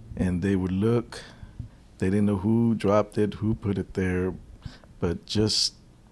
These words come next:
us looking at them and looking at their faces when they did dump everything on their bunks, they were just so happy to receive something because they didn't have nothing. That was my best, uh, Thanksgiving there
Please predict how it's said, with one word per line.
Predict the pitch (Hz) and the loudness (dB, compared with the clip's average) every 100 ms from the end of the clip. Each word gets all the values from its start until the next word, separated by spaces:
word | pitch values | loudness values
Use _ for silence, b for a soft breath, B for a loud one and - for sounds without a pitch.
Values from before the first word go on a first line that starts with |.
| - - - - | -20 -20 -10 -2
us | 104 - - | 0 0 0
looking | 98 127 113 | 0 2 2
at | 98 - | 2 0
them | - 87 87 87 - - B B B - | -4 -4 -4 -8 -12 -10 B B B -2
and | 95 | 0
looking | 98 101 104 | 0 2 2
at | 98 | 2
their | - | -2
faces | 82 - 101 101 98 - | -4 0 0 0 -2 -4
when | 101 | -2
they | 90 87 | -2 -4
did | 87 92 104 90 - | -4 0 0 -2 -6
dump | 98 92 104 | -6 -4 -2
everything | 101 95 - 95 | -2 -2 -2 -2
on | 85 85 | 0 -4
their | 80 | -6
bunks, | 78 90 101 95 - - - B B B B B B - | -6 -4 -4 -4 -6 -8 -10 B B B B B B -10
they | - | -6
were | 127 | -4
just | 87 92 82 | -2 -2 -2
so | - 95 92 90 107 | -2 -2 -2 -8 -12
happy | - 92 104 104 | -4 -4 -2 -4
to | 90 | -4
receive | 80 - 110 107 | -4 0 0 0
something | - 85 82 | -2 -4 -4
because | - 82 | -6 -6
they | 82 | -6
didn't | 82 | -6
have | 92 95 - | -4 -4 -2
nothing. | - - - - - B B B B B - | -4 -4 -14 -20 -20 B B B B B -4
That | 92 | -2
was | 90 - | -2 -2
my | 95 | -4
best, | 87 90 - 87 | -4 -4 -4 -4
uh, | 80 | -4
Thanksgiving | 78 - 90 - 92 87 82 | -6 -6 -6 -6 -8 -6 -6
there | 80 78 | -6 -8